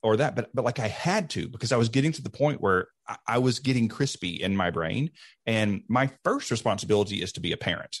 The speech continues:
Like, that's where I show up first. 'Cause growing up gay in the South, I did not think I was gonna have a child. Okay. So, like, I'm going to show up for him. So there's gotta be something left.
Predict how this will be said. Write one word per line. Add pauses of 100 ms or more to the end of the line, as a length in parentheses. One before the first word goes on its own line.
Like,
that's
where
I
show
up (100)
first. (200)
'Cause
growing
up
gay
in
the
South,
I
did
not
think
I
was
gonna
have
a
child.
Okay. (440)
So,
like,
I'm
going
to
show
up
for
him. (680)
So
there's
gotta
be
something
left.